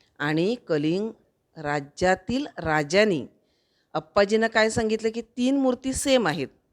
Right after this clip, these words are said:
ह्याच्यातली निकृष्ट, मध्यम आणि उत्कृष्ट कोणती मूर्ती आहे ते मला सांगा. ही परीक्षा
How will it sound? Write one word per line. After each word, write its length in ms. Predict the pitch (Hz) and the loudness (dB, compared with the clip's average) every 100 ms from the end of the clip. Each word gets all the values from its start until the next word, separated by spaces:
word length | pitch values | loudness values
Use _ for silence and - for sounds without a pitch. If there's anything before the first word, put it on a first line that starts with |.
| _ _ _ _ _ _ | _ _ _ _ _ _
ह्याच्यातली 720 | - 190 190 233 240 240 254 277 294 _ _ _ | 0 0 2 0 0 -2 -2 -2 -8 _ _ _
निकृष्ट, 640 | 180 180 208 240 - - 247 254 285 - _ _ _ | -2 -2 -2 0 0 0 0 0 -2 -12 _ _ _
मध्यम 720 | 160 165 165 151 160 226 277 330 - _ | -6 -2 -2 -2 4 4 4 -2 -14 _
आणि 380 | 196 214 339 427 _ _ | -2 0 -2 -6 _ _
उत्कृष्ट 640 | 262 - - 247 226 - 131 98 _ _ _ _ _ | -10 -10 -4 0 0 -2 -8 -10 _ _ _ _ _
कोणती 500 | 214 208 202 - 294 | 4 6 0 -6 -2
मूर्ती 400 | 277 226 - 220 | 0 -2 -2 0
आहे 320 | 196 180 180 | 0 0 -4
ते 320 | 180 _ 170 | -6 _ -4
मला 400 | 160 127 127 180 415 - - | -4 -2 0 0 0 -8 -10
सांगा. 500 | - 269 202 123 98 - _ _ _ _ _ _ _ _ | -2 0 2 0 -4 -10 _ _ _ _ _ _ _ _
ही 400 | - 185 208 320 - _ _ _ _ _ _ _ - | -10 -4 -2 -2 -6 _ _ _ _ _ _ _ -2
परीक्षा 540 | 156 160 - 196 220 | 2 2 0 0 0